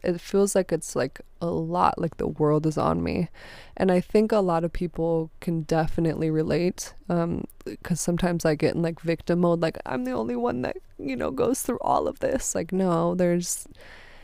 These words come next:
Kim, there's people literally dying. <laughs> You know, like, it's just, you live in your own body, and you're with yourself literally every second of the day.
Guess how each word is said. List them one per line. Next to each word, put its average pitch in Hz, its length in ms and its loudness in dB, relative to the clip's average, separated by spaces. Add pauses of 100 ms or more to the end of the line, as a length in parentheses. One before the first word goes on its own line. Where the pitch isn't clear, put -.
(120)
Kim, 226 380 2
there's 127 320 0
people 277 420 0
literally 220 440 2
dying. 80 720 -4 (560)
<laughs> - 120 -2 (840)
You 233 100 4
know, 220 260 6
like, 185 280 4 (960)
it's 214 160 10
just, - 340 4
you 202 160 6
live 214 240 10
in 214 140 10
your 170 160 6
own 160 220 6
body, 160 500 6 (280)
and 170 140 2
you're 156 100 4
with 156 180 4
yourself 165 380 2
literally 151 380 2
every 151 240 2
second - 320 0
of 151 60 2
the 156 60 -2
day. 156 380 2